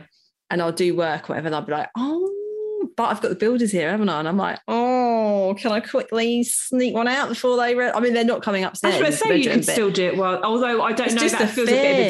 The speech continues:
Speaker 1: fear.
Speaker 2: da-, that's a bit of a danger wank.
Speaker 1: Because occasionally one of them will come in and
Speaker 2: And it would only take for one of their voices to be chirped up and I'd lose it instantly.
Speaker 1: Yeah.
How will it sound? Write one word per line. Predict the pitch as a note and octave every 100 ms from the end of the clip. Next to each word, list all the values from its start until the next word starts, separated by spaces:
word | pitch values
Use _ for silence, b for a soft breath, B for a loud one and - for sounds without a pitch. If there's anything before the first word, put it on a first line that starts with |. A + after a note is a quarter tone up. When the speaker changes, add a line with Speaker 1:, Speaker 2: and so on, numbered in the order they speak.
| E3+
Speaker 1:
fear. | E3
Speaker 2:
da-, | F3
that's | F3+ E3+
a |
bit | F3
of | E3+
a |
danger | E3 D#3 E3 E3
wank. | D#3 D3+ - - _ _ _ _
Speaker 1:
Because | G#3 G#3 A3
occasionally | A3+ A#3+ A#3 G#3+ E3 D#3 D3+ D#3+ -
one | F#3+
of | F3+
them | D#3
will | D#3+
come | F#3
in | E3+
and | E3 D3 E3 -
Speaker 2:
And | G#3
it | G#3+
would | A3+
only | B3 A3+
take | - A#3+ -
for | A3+
one | A3 G#3+
of | G3+
their | G#3 G3
voices | G3 G3+ G3 F#3+ F3
to | F#3+
be | E3+ F3 E3+
chirped | - G#3 F3 -
up | E3+ D#3+
and | E3+ D#3+
I'd | D#3+
lose | E3 D#3+ D#3+
it | B2+ A2+
instantly. | E3+ D#3+ - D#3 G#2 C#3
Speaker 1:
Yeah. | G3 B3+ C#3 C#3